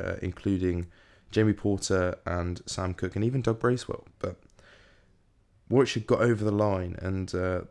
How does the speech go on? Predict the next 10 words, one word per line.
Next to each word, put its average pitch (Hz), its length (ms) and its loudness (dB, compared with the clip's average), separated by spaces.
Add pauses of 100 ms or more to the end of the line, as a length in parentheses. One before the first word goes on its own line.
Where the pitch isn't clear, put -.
that 107 240 -2
innings 104 280 2
of 90 120 -6
twenty-nine, 92 760 -2
and 92 80 0
they 101 60 8
were 101 80 8
chasing 110 380 6
a 90 60 4
hundred, 87 480 2